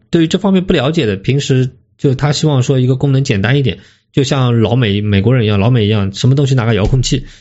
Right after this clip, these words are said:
点一点，他们希望更加简单一点，然后点一点就直接可以给我看，就越方便越好，是这样的。所以和咱们喜欢折腾的是不大一样，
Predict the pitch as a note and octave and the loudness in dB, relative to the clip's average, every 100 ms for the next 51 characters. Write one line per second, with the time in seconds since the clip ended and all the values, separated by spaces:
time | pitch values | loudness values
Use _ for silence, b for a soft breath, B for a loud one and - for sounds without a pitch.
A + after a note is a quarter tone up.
0 | B - G2 A2 C3+ - D#3 - E3+ D3+ | B -2 0 2 0 0 0 0 0 0
1 | C3+ C3 F3 D3+ C#3 G#2+ F#2 C#3 C3 G#2+ | -2 -2 -2 -2 -2 -2 -2 0 0 0
2 | D3+ D3+ G#2+ D#3 D3 F2+ A2+ A2+ B2+ D#3 | 0 0 0 0 -2 -2 -4 0 0 0
3 | C#3 B2+ B2 A#2 A2+ E3 C3 B B B | 0 -2 -2 -2 0 -2 -6 B B B
4 | _ - E3 F#3+ F#3+ F#3+ G3+ B2+ C3 D#3 | _ -2 0 0 0 0 0 -2 -2 0
5 | B2+ - F2+ - B B B C3 - E3 | -2 -4 -6 -6 B B B -4 -2 -2
6 | C#3+ G#2 - b b b - C#3+ B2+ - | -2 -2 -6 b b b -2 0 0 0
7 | B2+ B2+ A2+ C#3+ C3 C3 A#2+ C3 F#3 F3+ | 0 0 0 0 0 0 0 0 -2 -2
8 | E3 A#2+ F#2+ - G2+ A2+ G2+ F2+ F#2+ G2+ | -2 -2 0 -2 0 -2 0 -2 -2 -6